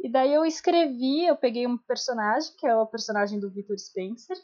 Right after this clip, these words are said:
que também tinha outra função na história e tal, mas ele já era figura de autoridade lá, como é no Porém Bruxa. E daí eu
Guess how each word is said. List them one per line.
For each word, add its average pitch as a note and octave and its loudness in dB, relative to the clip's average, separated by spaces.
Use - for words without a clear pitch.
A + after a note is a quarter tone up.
que G3+ 2
também G3+ -4
tinha F#3+ -6
outra G3 -8
função G3 -10
na F3+ -8
história F#3+ 0
e G#3 -12
tal, G3 -2
mas G#3 -2
ele G#3+ -2
já A3 2
era G3 0
figura F#3+ -8
de F#3+ -6
autoridade F#3 -4
lá, F3+ -4
como F#3+ -6
é F3 -4
no F3 -10
Porém F3 -10
Bruxa. F3+ -12
E C#4+ -2
daí D#4 0
eu D#4 -2